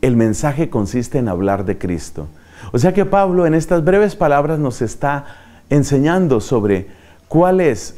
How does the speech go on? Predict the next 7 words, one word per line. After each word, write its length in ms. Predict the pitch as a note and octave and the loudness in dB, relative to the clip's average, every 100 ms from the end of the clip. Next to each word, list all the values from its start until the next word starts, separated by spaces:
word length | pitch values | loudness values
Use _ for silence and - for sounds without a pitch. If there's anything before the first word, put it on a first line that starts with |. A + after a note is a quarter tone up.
| - | -4
la 240 | B2+ C3 A#2+ | 2 2 2
necesidad 720 | G#2+ - A2 - G2 C#3+ F#3+ | 0 -2 -6 -2 0 2 2
de 120 | G#3+ | 2
la 140 | G3+ | 0
predicación 760 | F3+ E3 D#3+ D#3+ D3 A2+ G#2 C3 - _ _ _ | 0 0 0 -2 -4 -4 -4 -8 -16 _ _ _
y 120 | D#3 | 0
también 560 | D#3 D3+ A#2 G2+ G2+ | 2 2 2 2 0